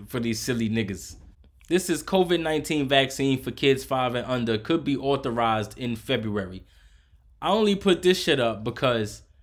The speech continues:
when this was posted, it was already February. <laughs> It was already February, <laughs> nigga. It was already fucking February.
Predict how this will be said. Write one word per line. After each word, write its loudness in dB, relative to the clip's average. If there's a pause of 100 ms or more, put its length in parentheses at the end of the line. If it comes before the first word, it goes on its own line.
(360)
when 0
this 4
was -2
posted, 0
it 4
was 0
already 2
February. -4 (420)
<laughs> -4 (320)
It 6
was 2 (100)
already 4
February, 2
<laughs> -10
nigga. 0 (420)
It 4
was 4
already 6
fucking 4 (100)
February. 0